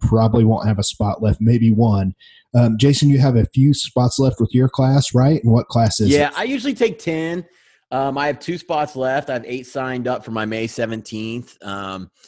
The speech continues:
Speaker 2: that class is the one where I go over, um, metabolic compensation, uh,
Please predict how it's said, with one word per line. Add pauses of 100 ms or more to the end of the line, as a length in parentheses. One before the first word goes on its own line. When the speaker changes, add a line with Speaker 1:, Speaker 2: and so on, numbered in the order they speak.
(280)
Speaker 2:
that
class
is
the
one
where
I
go
over,
um,
metabolic
compensation, (340)
uh,